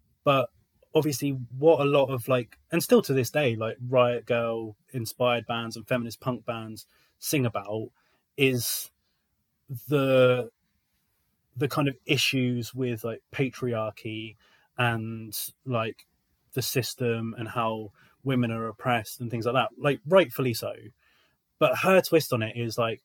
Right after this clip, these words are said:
women are shit too. And, like, this is my experience of being in this and being, like, taken advantage of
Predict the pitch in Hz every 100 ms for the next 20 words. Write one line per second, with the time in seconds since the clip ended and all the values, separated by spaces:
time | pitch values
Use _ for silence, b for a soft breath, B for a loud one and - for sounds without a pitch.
0 | _ _ _ _ _ _ _ _ _ _
1 | 151 190 190 165 151 117 - - 107 117
2 | 113 _ _ _ _ _ _ 131 127 123
3 | 117 113 151 151 160 135 139 131 123 110
4 | - 123 113 110 110 - 120 _ 127 117
5 | 110 110 110 104 _ _ _ _ _ _
6 | _ _ _ _ - 151 131 120 110 -
7 | - _ _ _ - 123 120 - 135 123
8 | 120 120 120 117 - 117 113 - 135 123
9 | 113 135 135 123 113 110 110 113 113 -